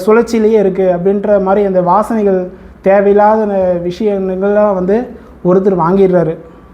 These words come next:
இன்னொருத்தர் வந்து புத்தியா இருக்கிற இன்னொருத்தர் வந்து, "நீ இதை வச்சு தானே ப்ராசஸ் பண்ற, அந்த புத்தி என்கிட்ட கொடுத்துரு" அப்படின்ட்டு நான் அதையும் அவர்கிட்ட கொடுத்துட்றேன். சரி, இதுக்கப்புறம் நான் இறைவனை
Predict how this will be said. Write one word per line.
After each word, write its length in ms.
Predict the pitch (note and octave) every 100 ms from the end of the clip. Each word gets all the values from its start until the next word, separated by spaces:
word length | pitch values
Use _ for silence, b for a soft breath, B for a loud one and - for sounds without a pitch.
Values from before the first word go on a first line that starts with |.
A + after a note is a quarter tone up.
| - - F#3+
இன்னொருத்தர் 380 | A3+ G#3+ G#3+ G#3+ G3
வந்து 180 | F#3+ A3+ B3 - B B
புத்தியா 340 | E3 F3 G#3+ A3
இருக்கிற 240 | F#3+ F#3 F#3 F#3 F3
இன்னொருத்தர் 400 | E3 F3+ F3+ F#3
வந்து, 200 | E3+ F#3+ G3+ E3+ E3+ B B B B
"நீ 80 | F3
இதை 80 | F#3
வச்சு 180 | F#3 F#3+ G3+
தானே 140 | A3+ G#3+
ப்ராசஸ் 400 | G3+ G3+ A#3+ -
பண்ற, 180 | F#3+ F3+ E3+ D3 - - - - - - B B - E3
அந்த 140 | E3 E3
புத்தி 220 | F#3 B3 B3
என்கிட்ட 200 | G3+ G#3 F#3+
கொடுத்துரு" 320 | F#3 F3+ F#3
அப்படின்ட்டு 360 | F3 F3 F3+ G3 G#3+ F#3
நான் 240 | E3+ E3 D#3+
அதையும் 300 | F3+ G#3+ F#3+
அவர்கிட்ட 280 | F3 F3 F#3 D#3+ E3+ - -
கொடுத்துட்றேன். 460 | E3+ F3 D#3+ F3 - B B B -
சரி, 200 | F#3+ F#3 E3
இதுக்கப்புறம் 480 | E3+ G3 G3+ - G#3+
நான் 140 | A3+ G3+
இறைவனை 260 | G3 A#3